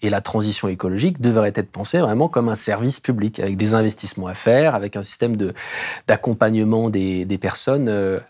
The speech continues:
à développer aussi. Et puis le, le troisième point, c'est que on peut coupler ça, ce type de, de mesures fiscales, avec, euh, une taxe sur la pollution. C'est-à-dire, au lieu de se dire, «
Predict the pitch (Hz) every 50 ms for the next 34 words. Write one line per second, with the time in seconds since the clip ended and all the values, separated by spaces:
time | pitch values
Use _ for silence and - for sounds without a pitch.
0 | - - 107 104 107 110 101 110 110 110 - 156 165 - - - - - - -
1 | - - - 127 127 - - 196 175 151 139 - - 123 120 123 - - 202 196
2 | 170 170 156 143 131 - 143 147 175 233 269 _ _ _ - - - 117 117 -
3 | 147 175 214 - - - - _ _ _ - 117 110 - 139 127 113 - _ _
4 | _ _ _ _ _ _ - - 190 180 - 160 139 - - 135 160 220 226 170
5 | 151 - - 127 117 - - - 139 - 113 113 107 104 98 95 92 92 95 98
6 | 95 101 101 101 113 123 - - - - - - - 143 175 185 165 - - -
7 | - - - - - - - 107 113 156 180 175 - 131 117 113 110 107 104 104
8 | 101 98 92 - - 113 101 104 - 165 175 170 - - - 123 120 117 107 -
9 | 127 113 107 - - 90 - _ _ _ _ _ _ _ _ - - 120 139 151
10 | 131 - - - 170 170 202 220 - - 165 165 170 180 160 147 -